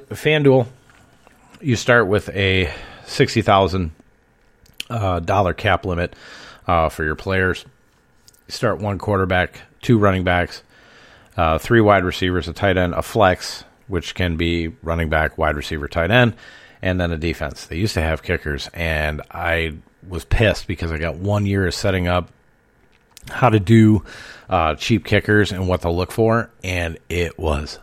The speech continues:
fucking fire, too. And then they got rid of kickers. Nobody wanted to do kickers, so that kinda pissed me off there. But,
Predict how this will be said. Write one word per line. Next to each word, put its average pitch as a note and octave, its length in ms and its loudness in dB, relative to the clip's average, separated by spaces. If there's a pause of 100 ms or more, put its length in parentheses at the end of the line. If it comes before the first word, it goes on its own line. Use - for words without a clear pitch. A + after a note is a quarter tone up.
(260)
fucking B2+ 1000 0
fire, F#2 680 2
too. E2+ 420 -2 (140)
And E2+ 400 -4
then E2 140 -4
they D#2+ 100 -4
got D#2+ 180 -2
rid D#2+ 160 -6
of D#2 60 -8
kickers. D2+ 360 -10
Nobody C#2+ 220 -6
wanted C#2+ 220 -6
to C#2 60 -12
do C#2 100 -14
kickers, - 420 -16
so C2+ 300 -6 (720)
that F2+ 140 0
kinda E2+ 180 -4
pissed - 240 -10
me D#2+ 100 -4
off D2+ 220 -4
there. D#2+ 180 0
But, - 320 -4